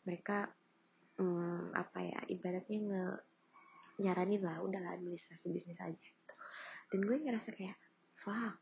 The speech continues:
gue masuk ke dalam jeruji macan yang bener-bener macan, macan gede gitu. Macan kumbang kayak, macan bang kayak. Karena gue dulu, lu masih inget kan tadi gue bilang apa? Gue nggak bisa matematika sama sekali.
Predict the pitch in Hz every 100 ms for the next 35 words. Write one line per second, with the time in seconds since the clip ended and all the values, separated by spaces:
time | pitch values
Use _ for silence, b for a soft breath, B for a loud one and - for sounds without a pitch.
0 | - - 202 233 196 175 - 180 - _
1 | - 202 180 170 175 208 202 196 196 180
2 | 185 175 165 175 190 240 B B B -
3 | 214 220 208 190 190 226 240 247 247 247
4 | - - 220 233 220 208 208 202 214 214
5 | 208 - - - 190 - - 175 - 175
6 | 185 233 226 226 240 202 180 185 180 196
7 | 226 226 226 - 214 B B B B -
8 | 262 349 359 247 277 359 233 220 220 -
9 | - 226 247 247 233 233 - 220 226 214
10 | 214 220 208 202 190 - 190 - - -
11 | 220 196 208 233 202 - 208 214 - 233
12 | 226 226 214 214 220 226 233 226 233 -
13 | 247 240